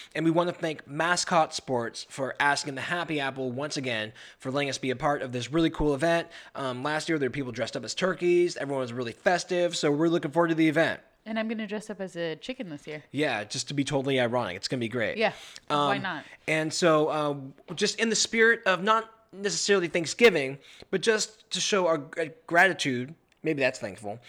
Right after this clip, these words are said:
Speaker 1: um, for Mascot Sports, we are going to go ahead and give our mascot Mount Rushmore. This means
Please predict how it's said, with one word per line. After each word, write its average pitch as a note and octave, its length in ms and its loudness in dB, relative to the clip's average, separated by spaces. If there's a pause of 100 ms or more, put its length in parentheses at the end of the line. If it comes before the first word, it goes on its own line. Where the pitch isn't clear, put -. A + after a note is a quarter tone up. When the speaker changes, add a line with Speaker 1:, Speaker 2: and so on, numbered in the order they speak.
(320)
Speaker 1:
um, C#3 320 -2
for C#3 720 6 (160)
Mascot D3+ 520 2
Sports, - 520 0 (320)
we E3+ 340 -4
are E3+ 220 2
going D3 320 0
to C3 80 -6
go D3 140 0
ahead B2+ 380 -2
and C3+ 200 -8
give C3+ 260 -2 (100)
our B2+ 240 0
mascot E3 840 0 (300)
Mount C3+ 480 0
Rushmore. A2+ 640 -4 (340)
This F#3 320 2
means C#3 560 -4